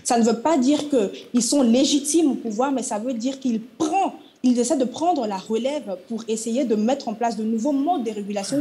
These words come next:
impulser une nouvelle dynamique politique dans ces pays-là.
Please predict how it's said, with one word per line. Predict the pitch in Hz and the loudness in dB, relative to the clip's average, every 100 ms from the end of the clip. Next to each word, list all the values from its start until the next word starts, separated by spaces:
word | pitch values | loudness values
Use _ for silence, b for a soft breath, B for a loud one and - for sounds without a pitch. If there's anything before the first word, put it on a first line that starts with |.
| - | -2
impulser | 233 - 226 311 | -4 -2 -2 2
une | 294 | 2
nouvelle | 226 233 | 2 -2
dynamique | 214 196 202 254 - B B - | -6 -8 -8 -10 -12 B B 2
politique | 220 208 233 | 2 4 2
dans | 202 | 0
ces | 202 | -2
pays-là. | - 185 175 | -2 -2 -2